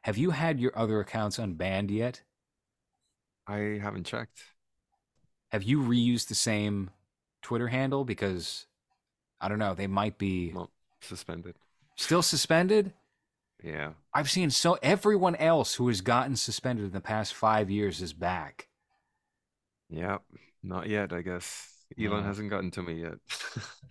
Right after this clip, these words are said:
Speaker 1: Well, maybe, maybe in time for Christmas, we'll see Hanzikin and, I don't know,
Speaker 2: I
Speaker 1: all
Speaker 2: don't
Speaker 1: these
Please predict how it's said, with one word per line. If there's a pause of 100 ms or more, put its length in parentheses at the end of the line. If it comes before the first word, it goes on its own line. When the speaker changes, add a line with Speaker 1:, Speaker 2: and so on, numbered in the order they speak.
(1120)
Speaker 1:
Well,
maybe,
maybe
in
time
for
Christmas,
we'll
see
Hanzikin
and, (800)
I
don't
know,
Speaker 2:
I
Speaker 1:
all
Speaker 2:
don't
Speaker 1:
these